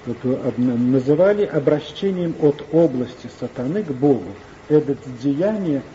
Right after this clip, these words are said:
двадцать шестая глава, восемнадцатый стих. Избавлением от власти тьмы, это Колоссаем, первая глава, тринадцатый стих. Ну, а если вспомнить, что сказано в Ефесеям, шестой главе,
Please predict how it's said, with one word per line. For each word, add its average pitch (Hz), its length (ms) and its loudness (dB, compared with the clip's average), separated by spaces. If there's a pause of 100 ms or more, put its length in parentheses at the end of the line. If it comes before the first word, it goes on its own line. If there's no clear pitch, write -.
(100)
двадцать 147 440 0
шестая 170 440 0
глава, 156 280 2
восемнадцатый 165 800 -4
стих. - 300 -16 (680)
Избавлением 165 1040 2
от 170 140 -6
власти 190 480 -2
тьмы, 196 500 -4
это 139 180 -6
Колоссаем, 160 760 0 (340)
первая 165 380 2
глава, 156 420 4 (240)
тринадцатый 165 720 0
стих. 107 340 -10 (1500)
Ну, 165 360 4
а 147 100 4
если 185 380 0
вспомнить, 185 560 -6
что 156 440 0 (200)
сказано 139 380 0
в 123 80 -2
Ефесеям, 160 680 -4
шестой 190 380 -4
главе, 185 420 0